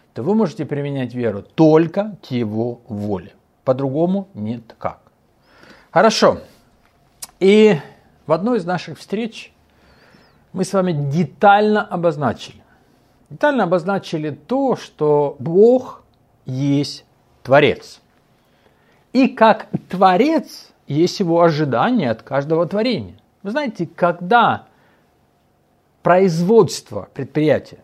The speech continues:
что-то производит, у него всегда есть ожидание то, как этот продукт будет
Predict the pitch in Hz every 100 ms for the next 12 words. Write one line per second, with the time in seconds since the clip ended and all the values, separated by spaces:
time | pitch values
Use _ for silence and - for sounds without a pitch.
0 | _ - - 208 - 156 - 165 185 285
1 | 294 - _ _ _ _ _ _ _ _
2 | _ 175 185 202 226 - - 202 180 175
3 | 208 185 147 180 170 - _ 175 156 143
4 | 151 151 262 302 254 190 156 139 143 110
5 | 92 _ _ _ _ 226 294 302 _ _
6 | _ _ _ 196 190 - 214 196 - 160
7 | - - 170 180 277 147 147 196 170 151